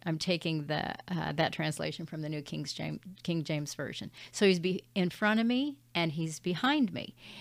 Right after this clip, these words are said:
It was just the neatest thing. And even though we know that when we, when we walk with him, to be able to see <laughs> that in vision was just really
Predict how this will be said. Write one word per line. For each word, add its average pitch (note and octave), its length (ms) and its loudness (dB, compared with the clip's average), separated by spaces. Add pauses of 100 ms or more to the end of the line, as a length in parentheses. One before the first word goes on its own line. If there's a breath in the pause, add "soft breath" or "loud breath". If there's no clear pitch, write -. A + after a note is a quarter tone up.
(140 loud breath)
It E3 80 -4
was D#3+ 220 -2
just F#3+ 600 0
the F3 220 2
neatest F#3 600 4
thing. D#3+ 380 0
And D#3+ 180 -2
even G#3+ 340 2
though G3+ 180 4
we E3+ 260 2
know E3+ 440 4
that G3 360 2
when E3+ 200 2
we, D3+ 220 2
when D#3+ 540 -2
we D#3 120 2
walk D#3+ 300 0
with F#3 120 -2
him, F3 180 2
to E3 120 -6
be F3 180 2
able F#3 240 2
to D#3 100 0
see A3+ 440 0
<laughs> F3 260 -2
that D3+ 180 2
in D#3 160 -2
vision F3 360 0
was D3 160 -6
just - 300 -4
really D3+ 480 2